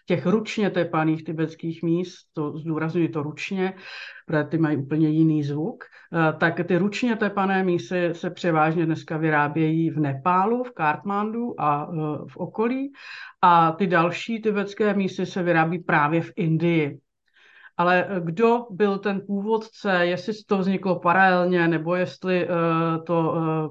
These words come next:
přinesli skutečně Indové do Nepálu, nebo Nepálci do Indie, se už asi nedozvíme. Mně to trošku připomíná dohady mezi Itálií a Řeky, jestli ty špagety vymysleli oni, nebo ne.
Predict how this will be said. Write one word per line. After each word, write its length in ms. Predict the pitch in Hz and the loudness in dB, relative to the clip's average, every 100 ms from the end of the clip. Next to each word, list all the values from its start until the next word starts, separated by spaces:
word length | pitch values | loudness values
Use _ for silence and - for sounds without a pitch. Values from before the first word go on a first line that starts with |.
| - | -10
přinesli 580 | - 180 175 170 175 170 | -2 2 2 2 -2 -4
skutečně 560 | - 165 170 165 180 | -4 -4 -2 0 0
Indové 540 | 165 165 165 175 175 165 | 2 0 2 2 2 2
do 120 | 160 | 2
Nepálu, 440 | 175 170 170 170 | 2 2 2 2
nebo 200 | 165 160 | 2 0
Nepálci 540 | 165 160 170 170 170 165 | 0 0 0 0 0 -4
do 80 | 165 | -4
Indie, 380 | 175 170 170 170 - - - | -2 0 -2 -4 -14 -20 -2
se 100 | 185 | 0
už 100 | 175 | 0
asi 240 | 180 208 | -2 0
nedozvíme. 720 | 160 156 165 196 196 196 196 202 - - - | 0 0 0 -2 0 2 0 -2 -16 -16 0
Mně 120 | 196 | 2
to 120 | 214 | 2
trošku 260 | 214 202 202 | 0 -4 -6
připomíná 640 | - 175 180 175 180 170 | -6 -4 0 4 4 4
dohady 580 | 165 170 170 170 170 165 | 4 2 2 0 0 0
mezi 500 | 170 165 160 175 160 190 | 0 -2 -2 -2 -2 -4
Itálií 720 | 143 180 170 170 175 175 - | -4 0 2 2 0 -2 -4
a 120 | 160 | -4
Řeky, 520 | 170 165 - 180 180 - - - _ | -2 -2 2 2 2 -4 -20 -20 _
jestli 560 | 202 175 - - 190 175 | 2 2 0 -6 -4 -2
ty 140 | 175 | -4
špagety 520 | - 165 165 165 170 | 0 0 2 2 2
vymysleli 600 | 165 165 160 - 160 165 | 2 2 -2 -2 -2 0
oni, 220 | 156 160 | 0 0
nebo 240 | 156 151 151 | 0 -2 -2
ne. 380 | 147 139 131 | -2 -2 -4